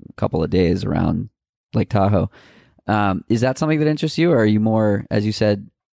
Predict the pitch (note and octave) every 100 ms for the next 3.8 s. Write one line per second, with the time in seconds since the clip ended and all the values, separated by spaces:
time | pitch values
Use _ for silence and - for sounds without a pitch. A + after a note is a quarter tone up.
0 | _ G#2 A2 G#2+ G#2+ F#2 F2+ - - D#2+
1 | G2+ F2 G2 F2 F2 F2+ F2+ A#2+ - A2
2 | - A2 G#2+ - - _ _ _ - D2
3 | - - A2 A2 A#2+ A#2+ A#2+